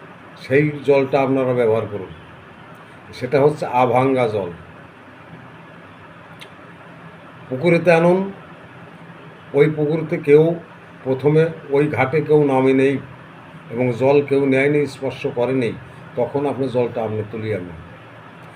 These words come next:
এইভাবে আভাঙ্গা জল আপনাদের লাগিবে। এই জলটা পরিয়া দিন, সাত দিন খাইতে বলুন। মাত্র তিনবার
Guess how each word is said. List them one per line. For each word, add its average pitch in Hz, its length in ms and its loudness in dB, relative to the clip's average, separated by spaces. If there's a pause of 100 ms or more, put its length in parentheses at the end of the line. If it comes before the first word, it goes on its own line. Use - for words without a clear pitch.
(220)
এইভাবে 139 440 4
আভাঙ্গা 143 460 4
জল 143 260 6
আপনাদের 127 340 -2
লাগিবে। 127 460 0 (320)
এই 131 240 4
জলটা 127 500 0 (180)
পরিয়া 131 280 2
দিন, 156 320 -2 (1200)
সাত 143 160 0 (120)
দিন 151 220 2
খাইতে 143 320 2
বলুন। 117 320 -2 (920)
মাত্র 143 520 2
তিনবার 175 400 4